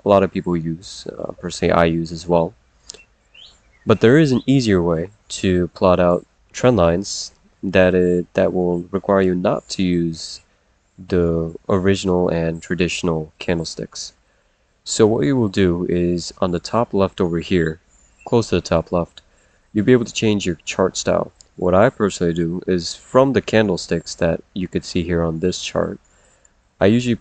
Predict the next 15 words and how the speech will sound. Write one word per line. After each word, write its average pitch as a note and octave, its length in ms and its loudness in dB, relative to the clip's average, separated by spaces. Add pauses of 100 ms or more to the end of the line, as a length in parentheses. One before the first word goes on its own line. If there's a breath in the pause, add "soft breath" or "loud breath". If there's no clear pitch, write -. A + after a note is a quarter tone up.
(140)
select G2+ 460 0
a G2+ 40 -4
drawdown F2+ 500 4 (180)
and E2+ 120 -2
I E2+ 120 -2
go A2 320 2
over F2+ 420 -2
to F#2 440 -4
the F2+ 140 -2
chart B2 300 -6
type F2 260 -2
called E2+ 300 -2
the F2 60 -6
line E2+ 340 -2
chart. - 300 -10